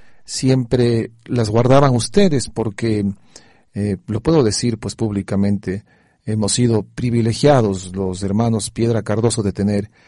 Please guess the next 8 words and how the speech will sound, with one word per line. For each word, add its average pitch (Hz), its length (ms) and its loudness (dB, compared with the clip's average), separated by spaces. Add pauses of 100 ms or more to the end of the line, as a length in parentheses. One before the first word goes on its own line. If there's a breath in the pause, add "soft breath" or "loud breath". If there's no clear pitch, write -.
(320 soft breath)
padres 113 440 2
valientes, 110 720 0
cariñosos, 101 1080 -2
amorosos, 98 840 0
trabajadores 113 960 0 (640 soft breath)
y 107 120 -6
que 101 520 -2
pues 95 400 -4